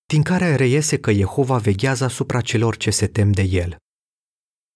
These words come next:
În Psalmul treizeci și trei cu optsprezece la douăzeci citim: "Iată că ochiul lui Jehova veghează asupra celor ce se tem de el,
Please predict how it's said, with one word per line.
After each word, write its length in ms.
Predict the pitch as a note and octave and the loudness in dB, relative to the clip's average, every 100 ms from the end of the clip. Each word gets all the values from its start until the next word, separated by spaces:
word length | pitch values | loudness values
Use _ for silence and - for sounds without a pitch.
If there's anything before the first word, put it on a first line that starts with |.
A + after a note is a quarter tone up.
| _ _ _ | _ _ _
În 220 | B2 A2 | 0 0
Psalmul 480 | - C#3 D#3 D3+ G#2+ | 0 -2 0 0 0
treizeci 380 | C3 C3 G#2+ G#2+ | 2 2 2 0
și 140 | G#2+ | -2
trei 260 | - A2+ A2 | 0 0 0
cu 120 | G2+ | -2
optsprezece 640 | G2 - A2 G2 G#2 - | -2 -2 -2 0 0 2
la 140 | G2 F#2 | 0 2
douăzeci 680 | G#2+ F#2+ F2+ G2 B2+ - - | 2 2 2 0 -2 -6 -4
citim: 540 | C#3+ C3 A2 F2+ F2 _ _ _ _ _ _ _ _ _ _ - | -4 0 -2 -2 -4 _ _ _ _ _ _ _ _ _ _ -2
"Iată 440 | A#2 C#3 D#3 C3 | 2 2 2 -2
că 120 | - | 2
ochiul 320 | B2 B2 A#2+ | 0 2 2
lui 120 | A2 G#2 | 2 2
Jehova 460 | G#2 - A2+ A#2 | 0 0 2 2
veghează 540 | G2+ A2 G2+ A#2 G2 G2 | 2 0 2 0 0 -2
asupra 380 | - G2+ G#2 | -2 -2 -2
celor 340 | G2 A2 G#2 G2 | -2 0 0 2
ce 140 | - | -2
se 140 | - G2+ | 0 0
tem 220 | G#2+ G#2+ | 2 2
de 120 | G2 | 2
el, 340 | F#2+ A2 A#2 | 2 2 0